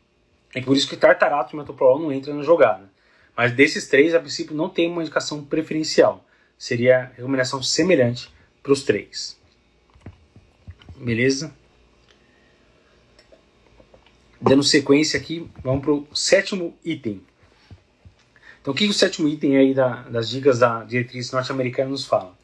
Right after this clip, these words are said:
Eles reforçam pra gente quando o paciente tem uma fração de ejeção acima de quarenta por cento.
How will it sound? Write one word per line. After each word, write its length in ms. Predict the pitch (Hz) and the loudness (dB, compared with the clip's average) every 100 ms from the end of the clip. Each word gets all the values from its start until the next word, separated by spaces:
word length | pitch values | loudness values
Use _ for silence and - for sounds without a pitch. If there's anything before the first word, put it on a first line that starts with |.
| _ _ _ _ _ - | _ _ _ _ _ -2
Eles 180 | 135 135 | 0 2
reforçam 560 | 190 - 165 185 - | 0 4 4 4 -2
pra 160 | 139 127 | 0 0
gente 320 | 123 151 156 | 2 -2 -4
quando 160 | - 143 | -8 -2
o 40 | |
paciente 320 | 151 147 175 - | -2 -2 -6 -4
tem 80 | |
uma 80 | 170 | -4
fração 260 | 160 151 151 | -2 -6 -4
de 60 | |
ejeção 260 | 143 135 139 | -4 -2 -4
acima 260 | 127 - 143 | -4 -6 -8
de 80 | |
quarenta 400 | 135 143 131 170 | 0 0 0 -4
por 140 | 190 170 | -8 -8
cento. 440 | - 127 110 - | -2 0 -2 -6